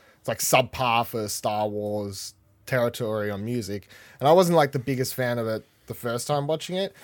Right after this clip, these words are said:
but it's grown on me since then. And one piece of music that I love is the first time we go to Jeddah, the music, the, the, like, the,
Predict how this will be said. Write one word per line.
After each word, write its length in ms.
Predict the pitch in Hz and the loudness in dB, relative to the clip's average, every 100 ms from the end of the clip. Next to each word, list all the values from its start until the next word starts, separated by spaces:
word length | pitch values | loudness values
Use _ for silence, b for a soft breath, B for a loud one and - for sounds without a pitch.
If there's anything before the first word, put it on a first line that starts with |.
| B | B
but 100 | - | -6
it's 80 | 120 | -6
grown 280 | 107 113 120 | -4 -2 0
on 120 | 127 | -2
me 80 | 139 | -2
since 300 | 135 156 147 | -4 -6 -4
then. 260 | 160 165 160 B B | -2 -2 -4 B B
And 200 | 139 143 | 0 2
one 180 | 151 160 | 4 2
piece 300 | 147 175 170 | 2 -2 0
of 80 | 160 | 0
music 320 | 143 143 139 | 0 -2 -2
that 120 | 131 | 0
I 60 | 120 | 2
love 420 | 123 131 123 - - - | 4 4 4 -2 -16 -8
is 140 | 123 | -6
the 60 | 131 | -6
first 520 | - 147 147 147 - | -2 4 4 2 -4
time 280 | 143 143 131 | 0 2 2
we 120 | 123 | -2
go 220 | 107 120 | 0 0
to 120 | 120 123 | 0 -2
Jeddah, 460 | 120 120 139 165 - | 0 2 2 0 -2
the 80 | 127 | -6
music, 420 | 120 127 127 135 | -2 0 0 0
the, 240 | 127 120 107 b b _ | 0 0 -2 b b _
the, 80 | 127 | 2
like, 180 | 127 | 2
the, 100 | - | 2